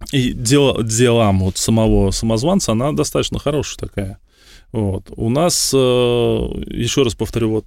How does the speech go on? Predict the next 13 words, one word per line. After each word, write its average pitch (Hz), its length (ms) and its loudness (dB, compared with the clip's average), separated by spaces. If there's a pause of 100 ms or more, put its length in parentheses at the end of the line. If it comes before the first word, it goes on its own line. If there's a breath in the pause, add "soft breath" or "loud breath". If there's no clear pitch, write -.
(100)
во 120 300 -2
времена 127 300 2
Шуйского, 135 560 2
по 113 140 -4
крайней 120 260 2
мере, 104 280 2 (560)
такой 127 260 2
документ, 123 440 0
как 107 220 -4
извет 131 560 0
монаха 113 580 0
Валаам-, 117 540 2
Вар-, 113 340 0